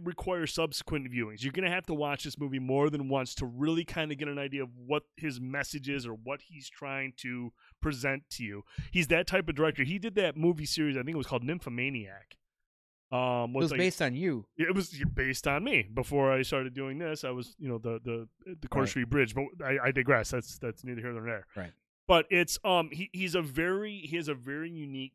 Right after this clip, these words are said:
Speaker 1: vision, and there's a lot of people that don't appreciate that, and I understand, I respect that. But, um,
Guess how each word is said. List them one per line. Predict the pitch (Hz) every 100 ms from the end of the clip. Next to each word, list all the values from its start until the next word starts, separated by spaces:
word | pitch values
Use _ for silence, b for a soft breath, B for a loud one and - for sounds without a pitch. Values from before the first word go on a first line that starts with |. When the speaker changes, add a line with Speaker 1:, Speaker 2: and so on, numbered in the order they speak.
| 117
Speaker 1:
vision, | 127 113 104 98
and | 147
there's | 156 135
a |
lot | 139 143 151
of |
people | 165 165
that | 156 135
don't | 139
appreciate | 151 - 147 - 143
that, | 143
and | 143
I | 151
understand, | 180 165 180 135
I |
respect | 143 147 - 170 -
that. | 120 101 _ _ _ _ _ -
But, | 151 143
um, | 139 135 131